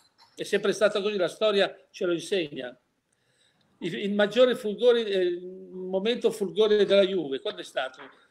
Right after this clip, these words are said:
Quando, voi siete giovani, ma lo, probabilmente lo saprete, <clears throat> quando Umberto Agnelli è stato per cinque anni presidente federale. Guarda caso, in quei cinque anni la Juve ha vinto cinque scudetti.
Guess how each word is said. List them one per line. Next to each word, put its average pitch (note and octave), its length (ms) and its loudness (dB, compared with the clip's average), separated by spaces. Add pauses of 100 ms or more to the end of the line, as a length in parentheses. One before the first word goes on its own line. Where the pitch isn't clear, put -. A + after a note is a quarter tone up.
(260)
Quando, F#3 560 0 (300)
voi G#3 120 2
siete F#3+ 280 0
giovani, C#3+ 640 0 (580)
ma B2+ 120 -8
lo, D#3 280 0
probabilmente E3 440 2
lo F3 100 2
saprete, E3 600 -4 (420)
<clears throat> D#3 380 2
quando G3+ 300 6
Umberto G3 420 4
Agnelli A3 420 -2
è F#3 40 -2
stato F#3+ 300 -4
per F#3+ 200 -6
cinque G#3 400 -4
anni F#3+ 300 -2
presidente D3 540 -16
federale. D3 680 -2 (420)
Guarda A#3 420 6
caso, B3 300 -2
in C#4 80 -6
quei F#3+ 120 -2
cinque B3 320 -6
anni C4+ 220 -6
la A3+ 100 -2
Juve B3 220 -6
ha G#3+ 60 -2
vinto A3+ 200 -12
cinque - 220 -14
scudetti. F3 580 -6